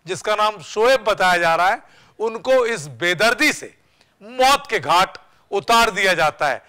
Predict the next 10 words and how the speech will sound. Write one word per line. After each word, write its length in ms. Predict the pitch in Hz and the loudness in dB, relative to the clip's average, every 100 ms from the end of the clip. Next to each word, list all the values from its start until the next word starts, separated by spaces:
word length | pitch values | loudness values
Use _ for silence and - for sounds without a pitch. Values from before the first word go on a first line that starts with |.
| _ _ | _ _
हालांकि 640 | - 190 247 269 - 156 110 _ _ _ | 0 2 4 2 0 -14 -14 _ _ _
इस 240 | 247 254 185 | -4 -4 -2
घटना 400 | 190 185 185 233 | -2 -2 -2 -2
से 140 | 220 | -2
जुड़ा 260 | 175 202 226 | -4 0 2
एक 240 | 214 - | 2 0
पहलू 280 | 208 196 220 | 0 0 0
यह 180 | 196 208 | -2 -2
भी 160 | 226 214 | 0 0
है 180 | 185 | 2